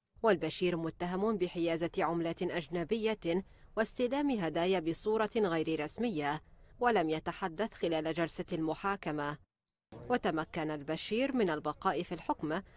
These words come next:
وسط حركات تمرد وأزمات اقتصادية وعقوبات أمريكية ومحاولات انقلاب،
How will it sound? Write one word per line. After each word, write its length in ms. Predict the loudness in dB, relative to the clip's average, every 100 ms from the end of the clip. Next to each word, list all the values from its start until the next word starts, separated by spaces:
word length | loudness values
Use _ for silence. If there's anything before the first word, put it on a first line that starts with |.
| -4
وسط 240 | -2 -2 -4
حركات 540 | 0 2 2 2 0
تمرد 540 | 0 0 0 0 2 4
وأزمات 680 | 4 4 2 0 0 2
اقتصادية 840 | 0 -2 -2 -2 0 0 0 0 -2 0
وعقوبات 840 | 2 4 4 4 2 2 0 0
أمريكية 960 | 0 0 0 -2 -2 0 0 2 0 0 -8 -18 0
ومحاولات 840 | 2 4 4 4 6 6 4 2
انقلاب، 680 | 0 0 0 2 0 0 -2